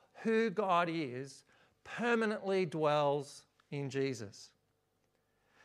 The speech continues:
Uh, Jesus Christ reveals God to us. He shows us who God is.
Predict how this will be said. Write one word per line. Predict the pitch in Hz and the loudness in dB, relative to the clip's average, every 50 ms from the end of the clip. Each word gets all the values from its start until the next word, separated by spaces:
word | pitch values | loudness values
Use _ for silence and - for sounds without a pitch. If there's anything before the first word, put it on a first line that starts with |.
| - - - _ _ _ - | -20 -20 -20 _ _ _ -6
Uh, | - 214 180 | -2 -2 0
Jesus | 131 170 175 180 165 185 170 - | 2 2 2 4 2 2 -2 -2
Christ | - - - 196 175 175 170 165 - - - - | -2 -2 2 4 4 4 2 2 -2 -10 -10 -4
reveals | 175 160 160 151 135 180 175 170 170 170 165 160 143 - - - - 120 - | -2 -2 -2 -2 0 0 2 4 4 4 2 2 0 -4 -8 -12 -12 -8 -2
God | 151 156 151 151 147 147 147 135 - | 0 2 4 4 6 4 2 2 -2
to | - - 208 180 151 | -4 -2 0 0 0
us. | 123 117 - | 0 -2 -4
He | - 147 | -8 -8
shows | 127 - - 165 160 160 139 | -4 0 4 4 4 4 4
us | 143 127 - | 0 -4 -4
who | - 160 151 | -4 -4 -4
God | 131 156 143 131 131 135 | 0 0 2 2 2 2
is. | 151 147 127 113 98 - - - | 0 -2 -4 -6 -8 -12 -16 -20